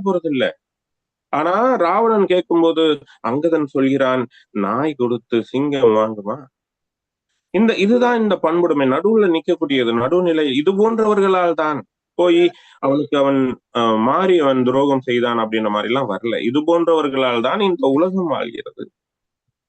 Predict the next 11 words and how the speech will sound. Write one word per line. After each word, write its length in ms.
இன்னைக்கு 400
எவ்வளவோ 560
சம்பாரிச்சு 720
இன்னமும் 360
பணம் 340
பணம்னு 520
ஓடக்கூடிய 120
அரசியல்வாதிகள், 880
பணம் 320
பணம்னு 320
ஓடக்கூடிய, 800